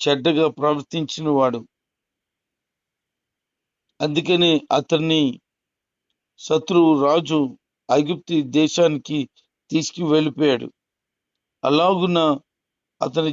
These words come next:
జీవితం ఐగుప్తు దేశానికి వెళ్ళిపోవలసి వచ్చింది. కారణం అతను పెరిగిన విధానం, కారణం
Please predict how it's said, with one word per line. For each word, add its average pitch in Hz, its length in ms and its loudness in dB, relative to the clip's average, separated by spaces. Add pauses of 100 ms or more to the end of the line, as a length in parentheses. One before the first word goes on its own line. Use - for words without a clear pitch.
(140)
జీవితం 165 600 -2 (1800)
ఐగుప్తు 165 420 -2
దేశానికి 165 720 0
వెళ్ళిపోవలసి 160 800 0
వచ్చింది. 147 520 -6 (680)
కారణం 160 640 0 (840)
అతను 151 440 -2 (140)
పెరిగిన 165 420 0
విధానం, 147 580 0 (600)
కారణం 160 540 -2